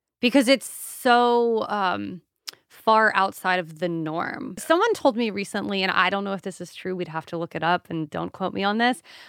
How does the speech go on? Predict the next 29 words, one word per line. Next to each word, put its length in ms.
but, 200
uh, 280
there 260
are 40
a 60
number 400
of 120
N 180
F 220
L 500
players 640
who 340
have, 400
if 140
their 160
wives, 640
like, 200
think 200
they're 180
coming 300
down 240
with 100
something, 380
like, 220
they 120
go 120
to 80
a 80
hotel. 500